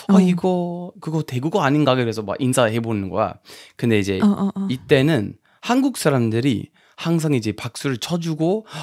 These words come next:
Speaker 1: "와, 너 한국말 너무 잘한다." 이렇게 막, 이렇게 이제 좀 응원해주는 거야. 그래서 뭔가
Speaker 2: 음.
Speaker 1: "오,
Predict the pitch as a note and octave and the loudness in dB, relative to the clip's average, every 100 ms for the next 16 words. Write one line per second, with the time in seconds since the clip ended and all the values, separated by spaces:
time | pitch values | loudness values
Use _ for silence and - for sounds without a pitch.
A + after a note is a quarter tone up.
0 | - D#3+ D#3+ B2+ D3+ F3+ E3+ A#2+ C3+ F3+ | -6 0 2 0 -2 -2 -2 -2 -2 -4
1 | G#2+ A#2+ C#3+ A3 A#3+ C3+ G#2+ - A#2 G#2 | -4 -4 -2 -2 0 -2 -2 -2 0 0
2 | G2 _ - _ G#2+ G#2 - _ _ - | -2 _ -20 _ -2 -2 -2 _ _ -8
3 | G2+ - G2 F#2+ F#2+ - _ _ _ - | -6 -2 -2 -2 -4 -6 _ _ _ -20
4 | - - G#2+ A2+ A#2 C3+ D3+ A2 G2 F#2+ | -20 -10 -8 -2 2 4 4 4 0 -4
5 | - A#2 - - _ _ _ - D3 A#2 | -2 0 -2 -8 _ _ _ -4 0 2
6 | A2 C#3 - _ A#3 B3+ E4+ F#4 F4 A#3 | 2 0 -6 _ 0 0 -2 -6 -2 -2
7 | F#3 - - C#3 F3+ D3+ | -2 -6 -6 -4 -2 -4